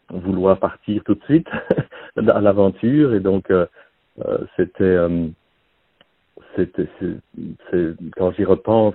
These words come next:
c'est, c'est assez, euh, euh, assez, euh, émotionnel parce que d'un, d'une manière, on,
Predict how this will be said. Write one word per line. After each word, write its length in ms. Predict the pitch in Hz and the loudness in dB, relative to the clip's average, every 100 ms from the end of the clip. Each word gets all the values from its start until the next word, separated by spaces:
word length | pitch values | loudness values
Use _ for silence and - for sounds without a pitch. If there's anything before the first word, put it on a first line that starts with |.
| - | -4
c'est, 120 | 85 - | -6 -4
c'est 140 | 90 | -4
assez, 400 | 80 - 90 90 | -4 -4 -4 -2
euh, 240 | 82 80 76 _ _ - - _ _ _ _ _ _ - | -2 -4 -8 _ _ -20 -20 _ _ _ _ _ _ -8
euh, 200 | 113 110 104 95 - | -6 -6 -8 -12 -8
assez, 720 | 95 107 110 101 - 110 104 101 | -2 -2 -4 -8 2 6 8 8
euh, 420 | 95 92 92 92 90 _ _ _ _ _ _ _ - _ - | 8 6 2 -2 -6 _ _ _ _ _ _ _ -20 _ -4
émotionnel 640 | 101 101 - 98 113 113 | 0 0 0 2 4 2
parce 180 | - 95 - - | 0 -4 -4 2
que 240 | 98 90 - _ _ 92 | 2 2 -2 _ _ -14
d'un, 440 | 90 90 98 92 | -12 -4 0 0
d'une 360 | 95 92 95 92 | 0 -2 0 2
manière, 640 | 92 98 107 104 101 - _ 98 | 2 4 4 4 2 -4 _ -4
on, 280 | 92 92 | -4 -4